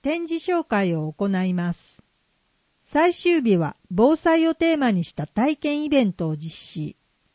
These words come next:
日時、九月二日火曜から七日日曜、九時から二十一時。最終日は十六時まで。申し込み、当日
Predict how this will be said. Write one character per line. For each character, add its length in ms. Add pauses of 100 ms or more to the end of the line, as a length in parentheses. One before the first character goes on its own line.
(640)
日 380
時、 200 (400)
九 140
月 320
二 240
日 240 (100)
火 140
曜 240
か 160
ら 180 (160)
七 280
日 160
日 400
曜、 300 (480)
九 120
時 160
か 120
ら 120
二 200
十 240
一 340
時。 180 (680)
最 340
終 280
日 160
は 140
十 260
六 240
時 140
ま 120
で。 200 (1160)
申 220
し 140
込 140
み、 220 (420)
当 200
日 320